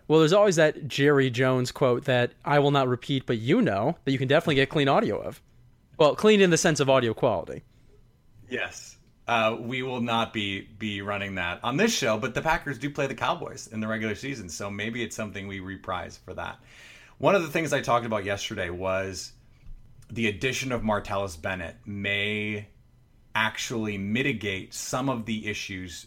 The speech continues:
Speaker 2: that the Packers would have having to start Kyle Murphy or Jason Spriggs at right tackle should Bulaga not be able to go, in terms of being able to line a capable tight end up next to that right tackle and provide some help.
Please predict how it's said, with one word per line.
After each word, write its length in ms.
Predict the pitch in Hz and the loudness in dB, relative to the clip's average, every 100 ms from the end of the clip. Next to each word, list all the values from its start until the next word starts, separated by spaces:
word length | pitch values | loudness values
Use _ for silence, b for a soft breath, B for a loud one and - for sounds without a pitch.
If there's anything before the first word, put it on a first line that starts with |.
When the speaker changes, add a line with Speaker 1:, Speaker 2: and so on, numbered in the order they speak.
| - | -16
Speaker 2:
that 120 | 107 | -14
the 80 | 107 | -12
Packers 360 | 98 95 - 90 | -6 -6 -6 -10
would 120 | 92 | -10
have 400 | 78 87 80 78 - | -6 -6 -6 -8 -10
having 320 | 101 98 98 | -8 -6 -8
to 80 | 95 | -12
start 380 | - 98 87 | -8 -6 -6
Kyle 220 | - 98 92 | -6 -8 -6
Murphy 300 | 92 - 92 | -8 -10 -14
or 80 | |
Jason 360 | 85 90 - 90 | -12 -12 -12 -16
Spriggs 300 | - 90 87 | -14 -16 -14
at 80 | - | -14
right 160 | 87 | -14
tackle 320 | - 85 82 90 | -12 -12 -12 -16
should 220 | - 92 | -14 -12
Bulaga 400 | 95 85 80 85 | -8 -8 -8 -10
not 360 | 92 101 - | -6 -6 -6
be 180 | 104 92 | -12 -12
able 180 | 87 87 | -12 -14
to 120 | - | -18
go, 240 | - - - b b b b b b - 110 - - - | -14 -12 -12 b b b b b b -14 -18 -18 -20 -10
in 140 | 139 131 | -6 -4
terms 320 | 123 120 110 | -2 -2 -2
of 300 | 104 95 95 | -2 -4 -6
being 300 | 113 113 110 | -2 0 0
able 200 | 107 104 | -2 -6
to 120 | - | -8
line 560 | 107 98 98 98 101 101 104 | -10 -6 -4 -4 -6 -8 -8
a 180 | 101 95 | -8 -8
capable 560 | - 117 120 120 110 | -10 -8 -8 -6 -6
tight 300 | 104 107 98 | -6 -6 -4
end 520 | 95 90 87 85 80 - _ - _ _ _ _ - | -4 -6 -10 -14 -18 -20 _ -20 _ _ _ _ -6
up 280 | 101 - | -4 -4
next 360 | 98 101 104 - | -4 -2 -2 -6
to 120 | 110 | -8
that 220 | 95 95 | -4 -4
right 220 | 104 95 90 | -4 -6 -6
tackle 540 | 90 87 - 82 - | -6 -6 -6 -10 -8
and 160 | 104 92 | -12 -12
provide 480 | - 98 92 87 82 | -10 -6 -4 -4 -8
some 180 | - 85 | -12 -12
help. 380 | - 87 - | -10 -10 -10